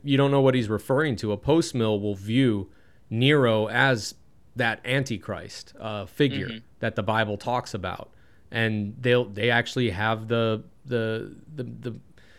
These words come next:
Speaker 1: they'll take how six six six, which is a number a lot of people, you know, even outside of Christianity hear. And when you take
Speaker 2: Mm-hmm.
Speaker 1: Neron Caesar in that writing, you know, just that name, Neron Caesar, and it will add up after they do all the numbers, uh,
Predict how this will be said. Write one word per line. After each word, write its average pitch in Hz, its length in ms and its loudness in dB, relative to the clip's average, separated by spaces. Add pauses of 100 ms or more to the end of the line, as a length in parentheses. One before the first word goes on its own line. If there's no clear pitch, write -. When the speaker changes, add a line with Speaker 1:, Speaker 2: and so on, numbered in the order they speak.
(220)
Speaker 1:
they'll 143 140 6
take 135 260 2
how 123 160 2
six 135 300 -2
six 110 220 -2
six, 131 300 0
which 117 140 -2
is 107 100 -2
a 110 60 0
number 113 300 2
a 113 60 2
lot 107 260 -2
of 107 80 -8
people, 113 380 -2
you 107 60 -2
know, 107 80 0
even 107 160 -2
outside 107 300 0
of 104 80 -6
Christianity 104 720 -6
hear. 117 380 2 (340)
And 104 80 -4
when 104 120 0
you 113 100 -2
take 113 280 -2
Speaker 2:
Mm-hmm. - 120 -8
Speaker 1:
Neron 113 340 2
Caesar 113 440 0
in 110 140 0
that 101 220 -4
writing, 113 580 0
you 117 140 -4
know, 101 80 -4
just 120 280 0
that 113 180 0
name, 110 300 -4
Neron 107 320 -4
Caesar, 107 360 -2
and 107 360 -4 (220)
it 113 240 -10
will 147 260 2
add 123 280 2
up 160 380 2
after 117 260 -4
they 127 100 2
do 127 160 4
all 135 120 6
the 123 80 2
numbers, 123 500 0 (420)
uh, 117 240 4